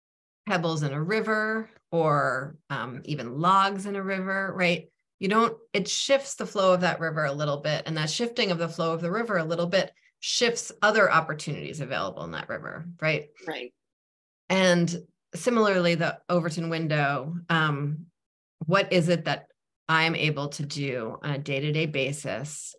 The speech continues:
Speaker 1: and in terms of getting policy across the finish line or sort of incrementally forward, is going to shift what's possible next,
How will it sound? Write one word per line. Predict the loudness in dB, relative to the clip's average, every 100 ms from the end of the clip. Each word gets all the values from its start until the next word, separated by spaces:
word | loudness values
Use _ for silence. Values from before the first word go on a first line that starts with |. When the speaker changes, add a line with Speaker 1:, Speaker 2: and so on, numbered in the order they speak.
| 0
Speaker 1:
and | 4 4 4
in | 2
terms | 0 -2 -2
of | -4
getting | -2 -4 -4
policy | -2 -2 -2 -4
across | -6 -4 -6
the | -6
finish | -6 -2 -2 -2
line | -6 -6
or | -6 -4 -6 -8
sort | -10 -8
of | -8
incrementally | -6 -4 -4 -4 -6 -8
forward, | -4 -2 0 0 -2 -8 -14 _ _ _ _ _
is | 0 2 2 -2 -2
going | 2 2
to | 2
shift | 0 -2 -4
what's | -6 -8
possible | -8 -8 -8 -12
next, | -10 -8 -8 -10 -18 -16